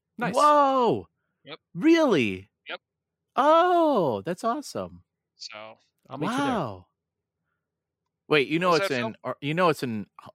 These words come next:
Speaker 2: in Hollywood,
Speaker 3: I
Speaker 2: not
Speaker 3: know, I
Speaker 2: Orlando.
Speaker 3: s-, I
Speaker 2: Okay,
Speaker 3: know, I
Speaker 2: okay.
Speaker 3: know. But you know what? Here's the thing. I,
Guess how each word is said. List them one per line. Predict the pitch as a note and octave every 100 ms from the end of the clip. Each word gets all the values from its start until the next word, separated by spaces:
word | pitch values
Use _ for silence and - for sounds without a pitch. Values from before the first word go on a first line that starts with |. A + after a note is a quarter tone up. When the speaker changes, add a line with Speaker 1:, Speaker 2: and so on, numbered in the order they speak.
| -
Speaker 2:
in | A#2+ G#2
Hollywood, | A#2 C3+ G#2+ F#2+
Speaker 3:
I | F#2
Speaker 2:
not | -
Speaker 3:
know, | C#3
I | C#3
Speaker 2:
Orlando. | C#3 F#2 D#2+
Speaker 3:
s-, | D#2+
I | D#3
Speaker 2:
Okay, | D#3
Speaker 3:
know, | C3 B2+
I | B2+ A#2+ C3+
Speaker 2:
okay. | A#2+
Speaker 3:
know. | A#2 A#2 A#2 A#2+ -
But | D3+ _
you | F3+
know | F#3+
what? | F#3
Here's | D3 F#3+
the | F3+
thing. | D#3+ C#3 A2+ _ _ _ _ _ _
I, | -